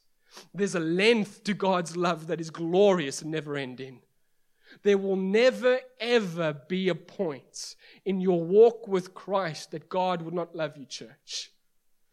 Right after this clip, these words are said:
Oh man, we heard of some stories this morning that are heartbreaking.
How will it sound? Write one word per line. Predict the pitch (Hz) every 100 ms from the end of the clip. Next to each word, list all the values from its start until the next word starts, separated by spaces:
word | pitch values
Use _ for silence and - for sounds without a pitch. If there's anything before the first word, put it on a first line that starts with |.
| _ -
Oh | 233
man, | 214 214 196
we | 233
heard | 175 170 214 202
of | 196
some | - 202
stories | - - - 220 226 214 175
this | 175 170
morning | 196 214 220 202
that | 180
are | 170
heartbreaking. | - 247 277 175 185 175 - -